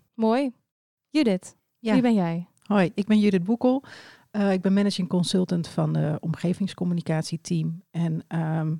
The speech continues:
Speaker 2: ik word altijd heel erg blij van duurzame maatschappelijke thema's. Dus daar hou ik me vooral graag mee bezig. Ik vind het heel interessant om te zien, waar zitten nou weerstanden? Waarom doen mensen wat ze doen? Maar ik wil ook heel graag de samenleving een beetje mooier maken. Dus, eh,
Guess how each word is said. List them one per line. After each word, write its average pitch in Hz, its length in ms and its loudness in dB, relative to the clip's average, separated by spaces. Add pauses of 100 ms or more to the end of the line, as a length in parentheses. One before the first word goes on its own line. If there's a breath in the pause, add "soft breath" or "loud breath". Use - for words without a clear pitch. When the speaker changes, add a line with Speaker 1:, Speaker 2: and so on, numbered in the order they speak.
Speaker 2:
ik - 160 -16
word 160 140 -8
altijd 156 360 -4
heel 170 180 2
erg 175 180 -2
blij 165 240 0
van 165 180 0
duurzame 165 500 0
maatschappelijke 160 640 -4
thema's. 196 540 -2
Dus 160 160 -6
daar 156 100 -2
hou 165 120 0
ik - 60 -8
me 160 80 -4
vooral 175 240 -2
graag 185 320 -4
mee 180 120 0
bezig. 165 480 -4
Ik - 80 -20
vind - 320 -20
het - 80 -8
heel 175 120 4
interessant 151 440 -2
om 156 80 -6
te - 80 -12
zien, 165 180 -6
waar 160 140 -2
zitten 185 240 -4
nou 165 160 2
weerstanden? 160 600 0
Waarom 165 240 2
doen 175 140 2
mensen 160 300 -2
wat 156 140 -2
ze - 140 -4
doen? 175 280 0 (460 loud breath)
Maar 185 120 2
ik 160 60 0
wil 170 80 4
ook 156 80 0
heel 180 140 8
graag 170 300 0
de 175 100 -2
samenleving 160 480 2
een 160 60 0
beetje 156 260 0
mooier 185 260 2
maken. 165 440 0
Dus, 151 340 -2 (140)
eh, 165 240 0